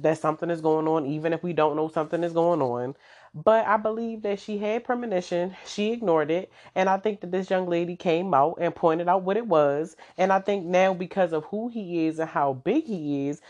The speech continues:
they trying to get in front of the situation and trying to do damage control. And, you know, whoever his P R person is, is probably trying to spin this in the opposite direction.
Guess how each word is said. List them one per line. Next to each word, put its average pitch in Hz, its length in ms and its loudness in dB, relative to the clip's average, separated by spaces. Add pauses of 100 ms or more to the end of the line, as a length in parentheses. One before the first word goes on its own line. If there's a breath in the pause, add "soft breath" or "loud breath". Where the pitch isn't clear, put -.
(120)
they 185 140 2
trying 196 240 2
to 170 80 -4
get 165 180 -2
in 139 160 -4
front 262 380 0
of 160 100 4
the 151 80 0
situation 151 840 -2 (220 loud breath)
and 170 160 4
trying 175 220 4
to 156 80 -4
do 151 160 -8
damage 175 420 0
control. 156 500 2
And, 139 300 -2
you 196 80 0
know, 147 380 2 (440 loud breath)
whoever 202 380 4
his 180 160 -2
P 196 240 -6
R 233 220 6
person 180 360 -2
is, 151 140 -2
is 147 100 -10
probably 170 320 2
trying 160 220 -2
to 139 80 -4
spin 175 380 -4
this 160 180 -6
in 151 100 -4
the 147 140 -4
opposite 156 360 -4
direction. 151 720 -2